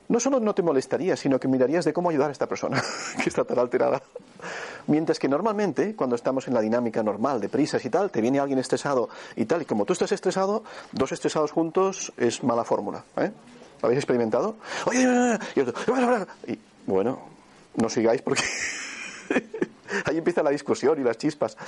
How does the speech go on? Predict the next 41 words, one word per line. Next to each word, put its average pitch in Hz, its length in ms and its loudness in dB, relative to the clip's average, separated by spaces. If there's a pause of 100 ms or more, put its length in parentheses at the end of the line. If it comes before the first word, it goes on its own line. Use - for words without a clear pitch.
(320)
En 165 180 2
realidad, 175 540 2
a 143 80 2
veces 180 160 2
por 160 160 0
temas 190 400 0
de 131 160 2
lo 131 80 4
más 143 180 0
tonto, 165 400 0 (640)
lo 131 120 2
que 127 100 0
pasa 151 220 0
es - 60 -4
que 165 80 0
como 127 180 0
los 117 160 2
dos 180 120 0
estamos 180 300 -4
tensos, 190 500 -2 (480)
luego 147 220 4
piensas, 117 320 0
"Pero 110 140 2
qué 135 80 2
tontería 131 420 0
de 139 60 2
discusión", 139 420 0
¿no? 269 140 -2
<laughs> - 420 -12 (440)
Pero - 140 0
es - 60 -2
porque 226 140 -2
estamos 220 260 -2
tensos - 320 0
que - 60 0
discutimos, - 500 -4 (160)
¿no? - 140 -6 (1400)
Así 180 180 0
que, 220 120 2
¿cuáles 254 300 2
son 123 380 2